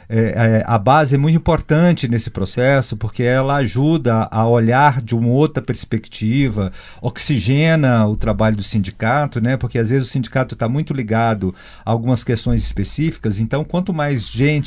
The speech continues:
tiver pensando junto, criando coletivamente, né, essa inteligência coletiva, ela é muito importante. E uma das coisas que eu aprendi com o movimento do Sem Terra é de que às vezes é mais importante você errar coletivamente do que acertar sozinho,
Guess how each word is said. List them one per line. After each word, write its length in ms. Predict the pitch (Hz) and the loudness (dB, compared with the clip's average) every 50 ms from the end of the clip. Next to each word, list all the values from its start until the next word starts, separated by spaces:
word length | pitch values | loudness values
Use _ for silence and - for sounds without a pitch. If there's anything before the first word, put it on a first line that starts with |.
| - - | -6 -6
tiver 240 | - 117 107 120 113 | -4 -2 -2 -2 -2
pensando 520 | - 131 117 107 - - 143 139 135 110 | -2 -2 -2 -2 -2 -2 -2 0 0 -2
junto, 420 | 92 95 113 139 165 170 - - | -2 -2 -2 0 0 -2 -2 -6
criando 600 | - - 120 113 117 131 151 175 185 180 151 123 | -6 -4 0 2 2 4 4 4 4 4 2 0
coletivamente, 1000 | - - 127 117 113 110 - - 110 95 104 98 98 107 127 160 170 - - 104 | -2 -2 -2 -2 -2 -2 -2 -6 -6 -4 -4 -2 -2 -2 -2 -4 -6 -6 -4 -2
né, 180 | 107 117 139 143 - - - - - - - | -2 -2 -2 -4 -8 -14 -20 -20 -20 -8 -6
essa 200 | 110 107 - 135 | -4 -2 0 0
inteligência 760 | 135 135 - 147 143 135 110 98 123 151 180 180 - 170 147 | 0 2 2 2 2 2 2 2 2 4 4 4 4 2 -2
coletiva, 420 | - 139 117 117 113 - 151 143 | 0 0 -2 -2 0 0 0 0
ela 80 | 156 156 | 0 0
é 40 | 151 | -2
muito 220 | 151 156 151 - | -2 -2 -4 -4
importante. 640 | 156 - 170 160 - - 139 139 139 131 - - - - - - - - - - - - - - | -4 -2 -2 -2 0 2 4 4 4 2 0 -4 -12 -18 -20 -20 -20 -20 -20 -20 -20 -18 -10 -4
E 80 | 113 | -2
uma 140 | 127 147 156 | 0 0 2
das 200 | 147 151 139 - | 2 2 0 0
coisas 520 | - 139 135 135 131 110 117 120 110 - - | 0 0 2 2 2 2 0 -2 -2 -4 -6
que 300 | - 127 123 120 117 113 | -6 -4 -2 0 2 4
eu 160 | 113 113 120 | 4 4 4
aprendi 380 | 117 - 113 120 117 107 120 | 4 2 0 0 0 0 0
com 140 | 117 - 120 | 0 0 0
o 40 | 117 | 2
movimento 640 | 117 117 113 101 98 107 113 110 113 110 107 - 117 | 2 2 2 2 2 4 4 4 4 4 2 0 -4
do 100 | 98 101 | -6 -6
Sem 240 | 92 - - 117 110 | -4 -2 -2 -2 0
Terra 540 | 104 - 113 131 147 143 120 107 87 92 - - - - - - - - - - | 0 0 0 2 2 2 2 0 -4 -6 -8 -12 -16 -20 -20 -20 -20 -20 -14 -4
é 240 | 110 110 117 120 120 | 0 2 4 4 4
de 180 | 113 110 123 123 | 2 2 0 -2
que 180 | - - 127 | 0 2 2
às 160 | 123 123 110 98 | 4 4 4 2
vezes 480 | 104 123 135 147 139 131 139 139 127 | 2 2 4 4 2 2 0 0 2
é 80 | 139 135 | 2 2
mais 240 | 123 131 135 139 135 | 4 4 2 2 2
importante 640 | 147 143 - 139 131 - - 131 127 123 117 113 | 2 2 2 0 0 0 0 0 2 2 0 0
você 380 | 110 110 120 113 - 131 117 117 | -2 -2 -4 -2 -2 0 2 2
errar 280 | 113 104 127 135 139 131 | 2 2 2 2 0 0
coletivamente 840 | - 135 123 120 117 - - 110 113 107 110 117 127 131 - 139 | -2 -2 -2 -2 -2 -2 -2 -2 0 2 2 2 0 0 -2 -2
do 100 | 131 123 | -4 -4
que 100 | - 135 | -2 -2
acertar 400 | 139 117 - 135 123 - - 127 - | -4 -2 -2 -2 -2 -2 -2 -4 -2
sozinho, 600 | - 147 139 123 104 110 113 110 101 98 92 | 0 0 0 2 4 4 6 6 6 4 2